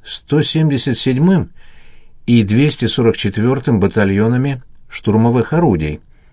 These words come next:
оба имевшихся в корпусе в целом, семьсот тридцать третьим дивизионом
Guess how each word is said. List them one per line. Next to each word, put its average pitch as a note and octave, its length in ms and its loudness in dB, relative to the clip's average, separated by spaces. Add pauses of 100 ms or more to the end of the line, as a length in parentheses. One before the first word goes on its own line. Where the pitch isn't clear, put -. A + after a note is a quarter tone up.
(240)
оба G#2 540 0
имевшихся F#2+ 640 -2
в - 40 -4
корпусе A2+ 480 0
в D#3+ 80 -8
целом, E2 400 -2 (1700)
семьсот D3 460 0
тридцать F3+ 340 2
третьим E3+ 360 2
дивизионом C#3 760 4